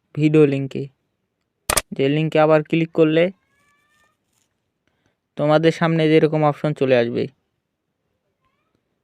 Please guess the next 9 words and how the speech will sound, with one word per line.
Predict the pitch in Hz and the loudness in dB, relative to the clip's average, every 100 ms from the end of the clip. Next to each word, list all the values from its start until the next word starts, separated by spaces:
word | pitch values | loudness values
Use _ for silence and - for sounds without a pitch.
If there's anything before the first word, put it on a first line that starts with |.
| _ _ _ _ _ _ _ - | _ _ _ _ _ _ _ -4
তারপর | 143 156 156 | -2 0 0
তোমরা | 160 160 160 | 2 2 2
এই | 156 | 2
যে | 156 | -2
ভিডিও | 147 156 147 139 135 - _ 160 | -4 -2 0 2 0 -4 _ -14
স্টার্ট, | - 143 135 139 | -4 0 2 0
এখানে | 139 156 147 | -2 -2 0
ক্লিক | 143 143 | -2 -2
করবে। | 135 127 120 | -2 -2 -4